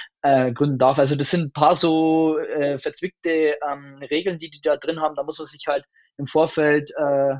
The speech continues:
ja, ausreichend informieren. Und dann ist es aber normal auch kein Problem. Also das sind halt,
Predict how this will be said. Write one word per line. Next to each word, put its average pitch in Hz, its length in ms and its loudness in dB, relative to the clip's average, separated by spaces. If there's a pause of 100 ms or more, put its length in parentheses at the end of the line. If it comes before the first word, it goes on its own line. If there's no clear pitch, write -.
(120)
ja, 131 200 0
ausreichend 135 600 -6
informieren. 123 580 -10
Und 120 160 -10
dann 127 200 0 (280)
ist 156 180 0
es 156 120 2
aber 139 200 4
normal 131 360 0
auch - 180 -2
kein 127 260 -6
Problem. 127 400 -6
Also 113 280 -10
das - 180 -12
sind 139 220 -6
halt, 131 180 0